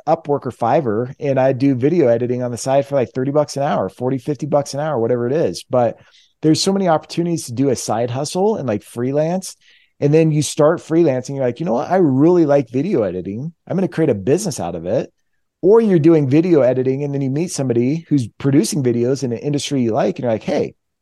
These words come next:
I'm gonna start a business in this industry." So I think there's pathways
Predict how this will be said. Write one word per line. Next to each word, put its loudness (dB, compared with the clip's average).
I'm -10
gonna -4
start -2
a 0
business -2
in -4
this -4
industry." -10
So 2
I 6
think -4
there's 0
pathways -2